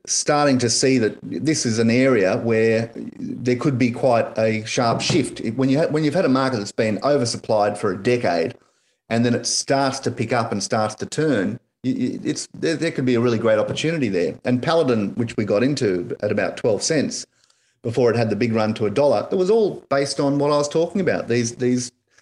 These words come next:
distributions of price, getting on at a point, capturing the, the move back to the, the middle, and then creating a free option to see what happens. I mean, do I know when I entered it at twelve cents that it would go to a dollar? No, no way. Didn't, didn't have a clue.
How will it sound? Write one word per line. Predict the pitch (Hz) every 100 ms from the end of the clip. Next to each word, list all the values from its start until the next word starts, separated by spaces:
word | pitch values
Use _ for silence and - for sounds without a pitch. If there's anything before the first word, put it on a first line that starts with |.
| _ _ 113
distributions | 147 - 143 151 151 151 135
of | 127
price, | - 143 143 143 -
getting | 127 127 143
on | 139
at | 135
a | -
point, | - 135 135 - _ _ -
capturing | 143 139 151 147
the, | 143 131 - -
the | 131
move | 139 135 139 131
back | 131 127 -
to | 131
the, | 123 120 - -
the | 127
middle, | 131 135 135 135 _ _ _
and | 120 127
then | 127 127 127
creating | - 139 135 127
a |
free | 127 131
option | 131 - 120
to | 113
see | 139
what | 113 110
happens. | 147 - - - -
I | 110
mean, | 120 117 - _ _
do | 165 156
I | 139
know | 127 123 120
when | 117
I | 113 110
entered | 123 127 113
it | 104
at | 90
twelve | - 139 123 -
cents | 120 107 -
that | 107
it |
would | 95 107
go | 104
to | 98
a | 110
dollar? | 127 131 104 85 - _ _ _ -
No, | - 190 202 208 175 143 -
no | 180 180
way. | 175 160 - -
Didn't, | 160 160 - -
didn't | 160
have | 151
a | 131
clue. | 165 156 -